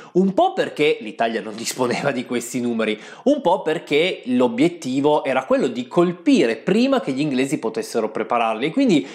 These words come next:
in questo caso piccoli gruppi di bombardieri sarebbero forse stati più utili, perché più difficili da avvistare rispetto a grossi stormi.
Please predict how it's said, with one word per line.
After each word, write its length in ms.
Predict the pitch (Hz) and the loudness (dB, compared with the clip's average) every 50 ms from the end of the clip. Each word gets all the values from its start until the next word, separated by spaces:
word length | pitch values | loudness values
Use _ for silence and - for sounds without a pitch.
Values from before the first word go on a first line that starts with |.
| - - | -10 -4
in 100 | 156 156 | -4 0
questo 280 | 147 - 185 - - - | 0 0 0 0 0 0
caso 460 | - 262 262 - 131 131 123 - - | 2 0 0 0 0 -4 -8 -8 -4
piccoli 520 | - 294 302 285 - - - 143 120 123 127 | 0 2 2 2 2 0 0 0 2 2 4
gruppi 260 | 175 208 202 - - | 4 2 2 2 0
di 80 | 120 143 | 0 2
bombardieri 580 | 156 214 226 240 269 262 233 202 226 233 220 | 4 2 2 2 2 0 2 2 2 2 2
sarebbero 380 | - - 139 135 135 151 151 151 | 0 0 -2 0 2 2 0 2
forse 320 | - 202 180 180 - 143 | 2 0 0 0 -2 -6
stati 420 | 135 - 196 185 - - 135 120 - - - - _ _ _ | -4 -4 -4 -4 -2 -4 -6 -6 -6 -10 -16 -20 _ _ _
più 220 | 202 214 240 247 | 4 6 6 6
utili, 540 | 240 208 170 151 135 - - 170 196 240 233 | 6 4 2 0 -2 -2 -2 0 0 0 0
perché 280 | - 120 113 - 131 | 0 -2 -2 -2 -4
più 120 | 117 - 110 | -4 -4 -6
difficili 420 | 101 101 - 170 160 - - 120 | -8 -8 -8 -8 -8 -6 -6 -4
da 120 | 120 143 151 | -2 -2 -2
avvistare 540 | 170 196 208 - - - 120 120 127 147 | -2 -2 -4 -2 -2 -2 -2 0 0 0
rispetto 680 | 135 127 120 - - - 117 107 - - - 117 - - - - - - | -2 -2 -6 -8 -8 -6 -6 -8 -6 -4 -4 -4 -4 -4 -8 -18 -14 -6
a 140 | - - 131 | -4 -4 -2
grossi 400 | 113 110 104 95 - - 117 101 | -2 -4 -6 -6 -8 -10 -10 -10
stormi. 640 | 90 - - 107 95 92 92 87 - - - - - | -12 -12 -12 -12 -10 -10 -12 -12 -14 -16 -18 -18 -20